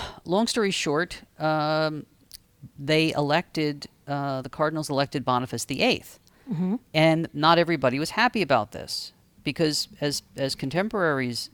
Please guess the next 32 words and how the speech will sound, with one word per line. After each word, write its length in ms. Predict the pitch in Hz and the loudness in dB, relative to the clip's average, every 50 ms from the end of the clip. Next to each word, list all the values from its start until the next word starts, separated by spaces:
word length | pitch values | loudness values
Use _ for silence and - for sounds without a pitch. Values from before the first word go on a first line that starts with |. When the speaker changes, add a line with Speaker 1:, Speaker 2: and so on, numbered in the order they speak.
| _ _ _ | _ _ _
Speaker 1:
put 160 | - 214 226 196 | -2 0 2 4
it, 220 | 135 127 - - _ _ _ - _ _ _ _ | 4 2 0 -2 _ _ _ -20 _ _ _ _
this 180 | - 165 165 - | -4 -4 0 0
was 140 | 175 165 160 | 2 0 0
an 100 | 151 - - | 0 0 0
unheard 500 | 160 185 214 196 170 202 202 202 185 165 | 0 2 2 2 0 2 2 2 4 4
of 260 | 147 143 147 139 143 - | 4 4 4 0 -4 -4
innovation. 800 | 156 160 165 160 147 131 139 139 147 147 - - - - - - _ _ _ _ _ _ _ _ - - _ _ _ _ _ - _ - | -2 0 0 0 2 2 2 2 2 0 -2 -4 -6 -8 -12 -18 _ _ _ _ _ _ _ _ -20 -20 _ _ _ _ _ -20 _ -8
Again, 360 | - 135 143 156 123 113 117 113 | -4 -2 -2 -2 -2 -2 -4 -2
no, 140 | 131 143 - | -4 -4 -4
this 280 | 127 123 110 131 156 - | -6 -8 -6 -6 -4 -2
had 100 | 170 160 | 2 2
never 160 | 170 160 170 | 2 2 2
happened 240 | 156 175 170 - 147 | 2 2 2 2 0
before 340 | 147 143 - 135 131 131 127 | -2 -2 0 0 2 2 2
where 120 | 127 131 | 2 0
a 60 | 123 | 0
pope 240 | - - 143 127 - | 2 0 -2 -2 -2
just 180 | - 127 - - | -4 -8 -2 0
said, 160 | 127 127 160 | 0 2 2
"You 60 | 190 | 2
know 60 | 180 | 2
what, 120 | 170 160 - | 2 0 0
this 120 | 147 151 | -4 -6
is 100 | 143 131 | -8 -6
too 120 | - - | -4 -4
much 220 | 143 127 127 - - | -4 -2 -4 -4 -4
for 60 | - | -4
me, 80 | 123 120 | -4 -2
I'm 100 | 113 127 | -2 -2
giving 240 | 120 127 117 117 110 | -4 -4 -4 -2 -4
up." 140 | 110 113 | -6 -6